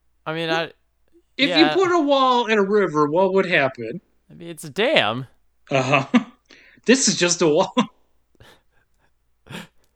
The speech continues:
Speaker 2: They're like, "This is the part of the river that's actually a water tank in Los Angeles."
Speaker 1: Oh. <laughs> Oh, so we're in L A now.
Speaker 2: <laughs> Pretty much.
Speaker 1: <laughs>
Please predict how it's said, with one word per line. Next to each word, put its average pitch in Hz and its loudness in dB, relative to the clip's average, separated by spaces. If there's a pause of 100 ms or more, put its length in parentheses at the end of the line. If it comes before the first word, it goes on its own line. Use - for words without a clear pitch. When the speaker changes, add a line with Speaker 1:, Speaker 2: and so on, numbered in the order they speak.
(800)
Speaker 2:
They're 202 0
like, 196 2
"This 262 2
is 247 -6
the 208 -4
part 202 0
of 185 0
the 170 0
river 175 4
that's 160 0
actually 170 2
a 147 2
water 147 2
tank 170 2
in 147 -4
Los 147 0
Angeles." 180 0 (2000)
Speaker 1:
Oh. 165 0
<laughs> - -20 (960)
Oh, 156 0
so 147 -6
we're 135 -2
in 131 -2
L 123 0
A 120 0
now. 95 -10 (540)
Speaker 2:
<laughs> - -12
Pretty 139 4
much. 107 -6
Speaker 1:
<laughs> - -10